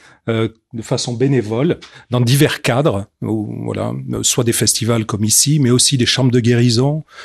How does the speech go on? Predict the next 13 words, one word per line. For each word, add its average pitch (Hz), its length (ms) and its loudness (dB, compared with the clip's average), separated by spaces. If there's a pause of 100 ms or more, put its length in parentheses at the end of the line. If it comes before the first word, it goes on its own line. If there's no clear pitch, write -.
(140)
mais 110 80 -6
aussi 110 240 -2
des 104 120 -2
congrès, 123 640 0
voilà. 110 300 -6 (360)
Je 98 100 -8
suis - 180 -2
priant, 127 480 0
prédicateur, 117 680 -2
on 104 40 -10
va 104 100 -10
dire 107 180 -10
itinérant, 120 720 0